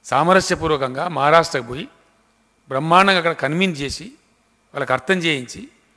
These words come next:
ఒక ముప్పై నలభై ట్రిప్పులు అధికారులు తిరిగి, నేను స్వయంగా ఆనాటి మహారాష్ట్ర ముఖ్యమంత్రి ఏజ్లో నాకన్నా చిన్నవాడైనా సెవెన్ టైమ్స్ పోయినా నేను మహారాష్ట్ర. పోయి సాధించుకొని వచ్చి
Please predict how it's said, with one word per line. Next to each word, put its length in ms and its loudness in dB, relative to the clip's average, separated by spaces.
ఒక 80 -8
ముప్పై 320 6
నలభై 260 4
ట్రిప్పులు 320 -2
అధికారులు 480 4
తిరిగి, 260 -6
నేను 280 0
స్వయంగా 420 6
ఆనాటి 440 4
మహారాష్ట్ర 380 2
ముఖ్యమంత్రి 360 -6
ఏజ్లో 280 0
నాకన్నా 340 -2
చిన్నవాడైనా 520 0
సెవెన్ 440 2
టైమ్స్ 280 2
పోయినా 200 -2
నేను 140 -6
మహారాష్ట్ర. 360 -10
పోయి 220 -2
సాధించుకొని 520 2
వచ్చి 180 -12